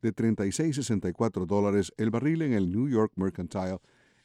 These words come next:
Exchange. Autoridades mexicanas confirmaron que la amenaza de bomba en un vuelo de la empresa Volaris con destino, destino a Cancún fue falsa alarma. Al parecer,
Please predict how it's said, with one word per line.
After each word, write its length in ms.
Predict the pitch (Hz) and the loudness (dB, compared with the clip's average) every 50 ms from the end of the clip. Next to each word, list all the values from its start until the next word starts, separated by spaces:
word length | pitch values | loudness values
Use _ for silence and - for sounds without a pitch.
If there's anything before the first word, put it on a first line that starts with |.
| _ - | _ -4
Exchange. 680 | 127 117 - - - - 101 - - _ - - - | -4 -4 -4 -6 -8 -8 -8 -8 -8 _ -18 -12 -10
Autoridades 580 | 117 113 - 143 131 131 131 135 143 147 131 127 | -8 -2 2 4 6 6 6 6 6 6 6 6
mexicanas 580 | 131 120 123 127 110 - 143 139 156 170 170 - | 6 6 6 4 4 4 2 2 2 2 0 0
confirmaron 520 | 160 135 110 117 107 107 120 127 131 123 | 0 2 2 2 2 4 4 4 2 2
que 100 | - 123 | 2 2
la 160 | 107 104 104 | 2 2 2
amenaza 400 | 101 104 104 113 117 110 - 113 | 2 2 2 2 0 0 0 0
de 80 | 101 101 | 0 0
bomba 380 | 95 110 113 117 117 117 107 - - - - _ _ - | 2 4 4 4 4 4 2 0 -6 -16 -20 _ _ -4
en 120 | 101 107 | 0 2
un 120 | 113 117 104 | 2 4 4
vuelo 260 | 107 120 113 117 117 | 4 6 6 6 6
de 120 | 107 107 | 4 4
la 60 | 104 | 2
empresa 320 | 104 92 117 113 - - 113 | 2 2 0 0 2 2 2
Volaris 560 | 101 107 113 123 139 151 151 135 120 - - | 4 4 6 6 6 4 4 2 2 0 -2
con 200 | - 107 101 98 | -2 -2 0 2
destino, 500 | 101 95 - - 120 113 113 110 104 - - | 0 0 0 0 0 2 2 2 2 0 -2
destino 440 | - 98 92 - - 160 170 160 131 | -4 -6 -6 -2 0 4 6 6 6
a 60 | 113 | 6
Cancún 480 | - 107 98 101 - 135 135 131 117 - _ _ _ _ _ _ _ - | 4 2 0 2 6 8 8 8 8 6 _ _ _ _ _ _ _ -2
fue 260 | - 131 123 123 127 - - | 4 6 6 6 6 2 0
falsa 440 | - 120 107 104 92 - 113 104 | 0 2 2 2 2 2 2 2
alarma. 440 | 104 107 110 110 110 101 98 76 - _ _ _ _ _ _ - | 2 4 4 2 2 0 -2 -4 -8 _ _ _ _ _ _ -8
Al 120 | - 104 | -4 -2
parecer, 440 | - 113 117 113 - 147 139 127 | 0 0 0 4 6 6 6 6